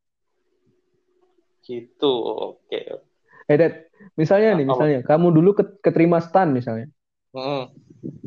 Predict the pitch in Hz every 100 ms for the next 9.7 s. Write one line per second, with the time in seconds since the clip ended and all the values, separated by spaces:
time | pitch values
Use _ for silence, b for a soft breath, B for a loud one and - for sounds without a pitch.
0 | - - - - - _ _ _ _ _
1 | - - - 175 175 160 160 165 220 170
2 | 123 120 202 190 190 185 185 185 185 180
3 | 175 170 175 185 208 202 190 151 143 147
4 | 156 151 151 165 156 143 147 - _ _
5 | _ 156 185 208 156 175 202 196 202 165
6 | 175 156 165 214 175 175 180 156 - _
7 | _ - 165 165 196 190 185 165 165 170
8 | 175 143 120 110 110 113 120 120 120 -
9 | 147 151 147 147 147 143